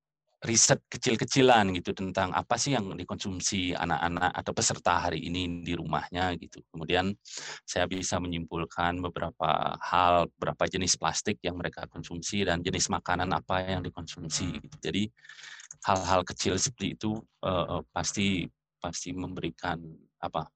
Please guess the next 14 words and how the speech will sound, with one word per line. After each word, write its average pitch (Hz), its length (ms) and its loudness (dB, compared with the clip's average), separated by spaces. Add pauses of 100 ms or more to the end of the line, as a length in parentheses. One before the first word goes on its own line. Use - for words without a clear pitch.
(100)
mem-, 90 200 -14 (200)
me-, 90 160 -6 (240)
mengupgrade 101 600 2 (200)
gagasan, 87 880 0
eh, 80 480 -8
tentang - 560 -8
proyek 82 320 -6
seni 85 320 -6
itu - 160 -20
sendiri. 85 560 -10
Kalau 95 560 4
ini 131 480 6
sesi 110 320 2
presentasi 113 880 0